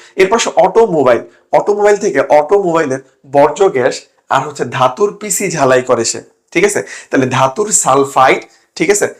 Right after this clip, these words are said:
সালফাইড আকৃতি, বুঝাই যাচ্ছে সালফার ডাইঅক্সাইড, সালফাইড আকৃতি হবে। এখন ধাতুগুলো আমি তোমাকে উল্লেখ করাই দিছি, কি বলছি? পি দ্বারা হচ্ছে লেড, সি দ্বারা হচ্ছে কপার, ঝালাই দ্বারা হচ্ছে কি? জিঙ্ক।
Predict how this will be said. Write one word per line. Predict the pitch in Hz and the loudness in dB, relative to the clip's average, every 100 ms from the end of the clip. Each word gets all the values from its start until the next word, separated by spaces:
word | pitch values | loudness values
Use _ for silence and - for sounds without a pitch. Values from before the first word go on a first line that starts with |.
| - | -8
সালফাইড | - 127 165 165 | -2 0 2 0
আকৃতি, | 143 135 - 135 | -2 -6 -6 -2
বুঝাই | 160 190 202 | 0 2 2
যাচ্ছে | 196 196 196 | 2 0 -2
সালফার | 202 185 - - | 0 0 0 2
ডাইঅক্সাইড, | 151 151 147 131 | 2 2 -4 -4
সালফাইড | - 143 147 165 185 | 0 2 2 2 2
আকৃতি | 196 214 - 196 170 | 0 -4 -20 -4 -2
হবে। | 147 117 - - - _ | 0 -4 -12 -20 -20 _
এখন | 185 185 | -8 -6
ধাতুগুলো | 131 143 202 196 214 240 | -4 0 2 4 4 4
আমি | 214 | 2
তোমাকে | 208 196 185 | 0 0 2
উল্লেখ | 165 - | 0 0
করাই | 131 127 | 0 0
দিছি, | 120 139 | -2 -12
কি | 139 | -2
বলছি? | 165 175 226 - - _ - | 0 2 0 -2 -14 _ -8
পি | 202 | -2
দ্বারা | 208 202 | 4 4
হচ্ছে | 208 202 | 4 0
লেড, | 156 139 135 139 - - | -4 -2 -2 -6 -20 -14
সি | - 196 | -8 2
দ্বারা | 196 190 | 4 4
হচ্ছে | 196 196 | 2 0
কপার, | 156 156 127 - - _ | -2 2 0 0 -20 _
ঝালাই | 131 135 175 | -2 0 2
দ্বারা | 180 | 2
হচ্ছে | 165 156 151 | 0 -4 -8
কি? | 104 95 _ _ | -14 -20 _ _
জিঙ্ক। | 123 120 | -8 -8